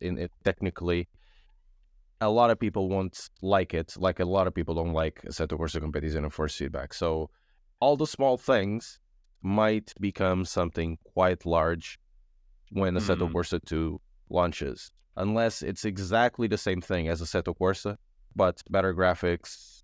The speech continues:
Speaker 1: uh, better engine. And I highly
Speaker 2: Yeah.
Speaker 1: doubt it's gonna be like that.
Speaker 2: Mm. Well, maybe it's the op-, it's probably the optimist in me. I just hope,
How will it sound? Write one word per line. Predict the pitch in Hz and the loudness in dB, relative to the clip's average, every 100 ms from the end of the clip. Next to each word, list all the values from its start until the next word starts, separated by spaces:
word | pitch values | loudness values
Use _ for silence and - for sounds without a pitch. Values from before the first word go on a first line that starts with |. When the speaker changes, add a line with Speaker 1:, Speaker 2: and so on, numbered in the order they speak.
| - | -8
Speaker 1:
uh, | 82 78 78 76 | -2 0 0 0
better | 92 85 | 0 2
engine. | 85 85 80 78 82 - _ _ _ _ _ _ _ _ _ _ _ - | 2 0 -2 -4 -6 -10 _ _ _ _ _ _ _ _ _ _ _ -4
And | 87 | 0
I | 90 | 0
highly | 76 98 98 | 0 2 2
Speaker 2:
Yeah. | 80 | 2
Speaker 1:
doubt | 82 90 - | 2 2 0
it's | 85 | -4
gonna | - 82 | -2 -2
be | 73 | -2
like | 78 73 - | -2 -4 -6
that. | - - _ _ _ _ _ - | -12 -14 _ _ _ _ _ -4
Speaker 2:
Mm. | 104 95 85 - - | 0 0 -2 -6 2
Well, | 107 107 - _ - - | 4 4 0 _ -18 -6
maybe | 101 101 90 | -2 0 -2
it's | |
the | - 87 | -2 -2
op-, | - | -2
it's | 92 - - | -4 -4 -2
probably | 113 104 95 | 0 2 2
the | 90 | 0
optimist | 90 - - 85 - | 0 -2 -8 -8 -6
in | |
me. | 82 87 | -4 -2
I | 101 | -2
just | 110 | -4
hope, | - 120 104 | -4 -4 -4